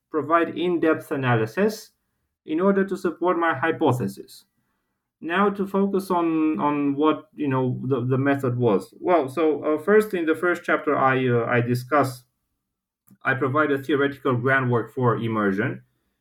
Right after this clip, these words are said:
In the second chapter, I highlight, and this is something that is important,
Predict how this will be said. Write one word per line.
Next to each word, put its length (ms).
In 100
the 100
second 340
chapter, 360
I 200
highlight, 600
and 240
this 160
is 140
something 320
that 140
is 180
important, 580